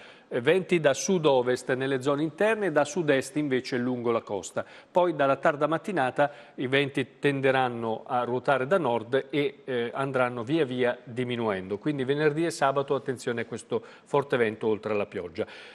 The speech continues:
Ci sarà una nuova perturbazione che porterà domenica ventidue piogge sparse,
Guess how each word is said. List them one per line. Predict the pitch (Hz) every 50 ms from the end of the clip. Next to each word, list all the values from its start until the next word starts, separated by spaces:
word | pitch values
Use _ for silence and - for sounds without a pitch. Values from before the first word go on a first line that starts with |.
| - - _ _
Ci | - - 165
sarà | 151 - 175 175 175
una | 175 170 165
nuova | 165 175 180 180 175 165 165
perturbazione | - 180 156 156 - 175 165 160 156 160 156 - - - 180 180 175 160 151 135 123 117 110 -
che | - 151 151 151 139
porterà | - - 131 131 120 - - 139 127 127 139 143 139 135
domenica | 123 113 120 117 131 139 143 127 - 123
ventidue | 120 120 120 113 123 120 135 151 143 123 -
piogge | - - 127 127 127 117 117 117
sparse, | 110 - - - 123 117 110 107 104 104 - - - 165 190 208